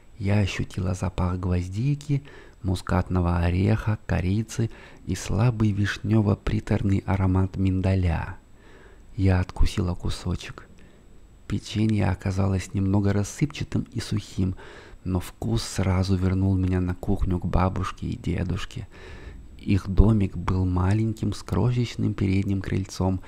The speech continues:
и находился в уютном местечке посреди высоких старых деревьев. Тени от них таились в каждом углу,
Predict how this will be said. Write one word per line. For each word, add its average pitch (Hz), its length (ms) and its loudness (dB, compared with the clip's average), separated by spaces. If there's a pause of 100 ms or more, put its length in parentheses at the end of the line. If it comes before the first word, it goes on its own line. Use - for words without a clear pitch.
(280)
и 95 80 -2
находился 95 760 0
в 87 60 0
уютном 92 460 2
местечке 92 640 -4
посреди 95 500 -2
высоких 92 500 -2
старых 90 460 -6
деревьев. - 580 -6 (800)
Тени 104 380 6
от 98 140 2
них 104 180 4
таились 92 500 2
в - 80 -14
каждом 95 400 4
углу, 90 420 0